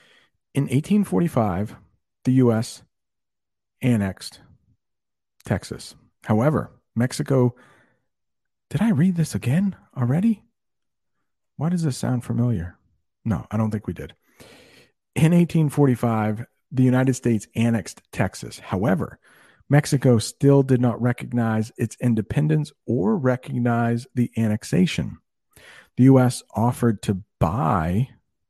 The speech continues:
from Mexico the land extending from Texas to the Pacific Ocean, but Mexico wanted to keep the vast area. I don't know if this was written by an American,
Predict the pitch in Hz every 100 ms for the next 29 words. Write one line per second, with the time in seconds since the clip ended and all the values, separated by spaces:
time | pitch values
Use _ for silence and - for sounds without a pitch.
0 | _ _ _ - 120 107 107 - 104 110
1 | 110 - 110 104 104 110 110 110 110 -
2 | - 123 127 117 110 123 _ - - _
3 | 127 117 - 113 - 107 - - 110 107
4 | - 104 104 139 175 143 98 92 104 _
5 | _ - _ - 117 131 139 - 135 139
6 | 135 139 - 113 110 113 104 - - -
7 | 120 - - - _ _ _ - 101 92
8 | 85 - - 101 85 71 64 - _ _
9 | _ _ _ _ _ _ - _ _ _
10 | _ _ _ _ _ - 214 190 139 117
11 | 123 123 113 104 123 127 107 98 98 98
12 | 104 110 - 107 101 104 110 - 139 139